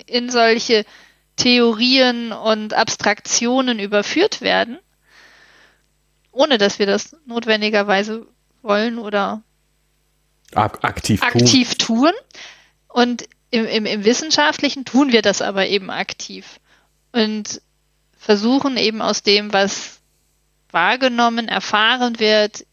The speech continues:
Speaker 1: Schlussfolgerungen zu ziehen. Und diese Schlussfolgerungen werden eben nicht nur lokal isoliert betrachtet, sondern mit anderen Dingen in Beziehung gesetzt und werden nur dann als sinnvolle Schlussfolgerungen anerkannt, wenn sie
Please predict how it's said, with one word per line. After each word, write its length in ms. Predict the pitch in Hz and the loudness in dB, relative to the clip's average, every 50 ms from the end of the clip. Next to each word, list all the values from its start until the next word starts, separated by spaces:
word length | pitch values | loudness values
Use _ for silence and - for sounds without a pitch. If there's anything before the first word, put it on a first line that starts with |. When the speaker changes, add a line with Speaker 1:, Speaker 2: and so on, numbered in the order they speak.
| _ _ _ _ | _ _ _ _
Speaker 1:
Schlussfolgerungen 1080 | - - 233 247 247 - - - 214 202 208 196 208 202 190 190 190 190 190 190 185 180 | -10 -2 0 2 0 0 0 2 4 4 4 4 2 0 0 -2 -4 -4 -8 -12 -12 -16
zu 160 | - - 190 | -18 -18 -18
ziehen. 420 | - - - - 202 190 190 190 | -18 -12 -8 -6 -4 -4 -4 -6
Und 140 | 185 214 208 | -8 -6 -4
diese 180 | 226 214 226 214 | -2 0 0 0
Schlussfolgerungen 1040 | - - 269 294 - - - 233 226 226 226 220 220 220 220 226 226 233 226 220 220 | 0 0 0 0 0 2 2 4 4 4 4 2 2 2 0 -2 0 -2 -2 -2 0
werden 340 | 220 208 214 220 220 220 214 | 0 2 2 2 0 -2 -4
eben 200 | - 202 208 208 | -2 -2 -2 -2
nicht 280 | 208 214 208 - - _ _ _ _ _ _ | -4 -6 -8 -8 -12 _ _ _ _ _ _
nur 280 | 220 220 226 226 214 | -18 -6 0 0 0
lokal 540 | 208 208 202 196 - - 233 233 240 247 226 | 2 2 2 0 2 2 2 2 2 2 0
isoliert 500 | - 208 - 208 208 202 240 262 269 - | -2 -4 -4 -4 -2 0 2 2 2 2
betrachtet, 720 | - 233 - - - 233 214 220 214 - - 214 202 - | -2 -4 -4 -2 0 0 0 0 0 -2 -4 -4 -4 -2
sondern 320 | - 202 196 196 196 190 185 | -6 -8 -6 -6 -10 -12 -12
mit 180 | 185 - - | -16 -18 -6
anderen 460 | - 220 226 240 233 226 220 202 202 196 | -6 -6 -4 -4 -6 -8 -8 -12 -8 -6
Dingen 240 | 202 202 196 196 | -6 -6 -6 -10
in 220 | - 175 196 196 _ | -16 -18 -20 -20 _
Beziehung 540 | 208 208 - - - 262 285 294 294 262 220 | -20 -14 -8 -2 0 2 2 2 0 0 -2
gesetzt 580 | 208 185 - - - - - - - - - | -4 -4 -2 -4 -4 -4 -6 -14 -18 -18 -20
und 280 | - - 202 202 196 - - - - - - - _ | -12 -12 -10 -10 -10 -14 -18 -20 -20 -20 -20 -16 _
werden 320 | - 214 214 220 214 214 214 | 0 2 2 2 0 -2 -4
nur 180 | 208 208 202 190 | -2 -2 -2 0
dann 360 | - 196 196 226 240 254 254 | 0 0 0 0 -2 -4 -6
als 400 | - - 208 208 208 202 - - - _ _ _ _ _ | -4 -2 -2 -2 -2 -4 -8 -14 -16 _ _ _ _ _
sinnvolle 1000 | _ - 233 247 277 311 - - 254 240 233 240 240 233 226 226 226 220 220 - - - _ _ _ _ _ _ _ - - - - - 214 | _ 0 0 0 0 -2 -2 0 2 4 4 4 2 2 2 2 2 0 -2 -6 -10 -16 _ _ _ _ _ _ _ -20 -20 -20 -20 -16 -2
Schlussfolgerungen 1080 | 214 247 269 - - - - 240 226 226 226 226 226 226 220 214 214 214 214 214 208 202 | 0 0 0 0 -2 -2 2 2 4 4 2 2 2 2 2 2 -2 -4 -2 -2 -4 -2
anerkannt, 720 | - 147 208 233 240 240 233 - - - 208 208 214 - - | -2 -2 0 0 0 -2 -2 -4 -4 -4 -4 -4 -4 -2 0
wenn 260 | 214 208 226 254 262 | 2 2 2 0 0
sie 240 | 247 247 247 240 | 0 0 0 0